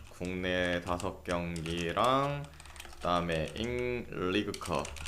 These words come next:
음, 어제 보니까 대부분 다 올라갈 팀 올라갔더라고요. 일부 애들이 대부분 다 올라갔고, 그리고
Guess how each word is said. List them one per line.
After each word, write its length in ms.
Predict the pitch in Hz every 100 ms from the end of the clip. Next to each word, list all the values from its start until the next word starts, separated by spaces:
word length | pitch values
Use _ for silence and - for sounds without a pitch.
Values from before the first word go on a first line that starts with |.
| -
음, 220 | 80 78 76 - -
어제 480 | 110 165 151 139
보니까 800 | - 123 135 104 95 90 82 80 - - - - -
대부분 260 | - 127 151
다 100 | 113
올라갈 280 | 156 190 185
팀 140 | 151
올라갔더라고요. 880 | 151 110 - 123 131 123 87 78 - -
일부 480 | 113 123 131 127 -
애들이 320 | 110 107 95
대부분 340 | 98 95 104
다 100 | 90
올라갔고, 920 | 90 107 82 73 - 98 90 82 80
그리고 540 | - 90 87 82 76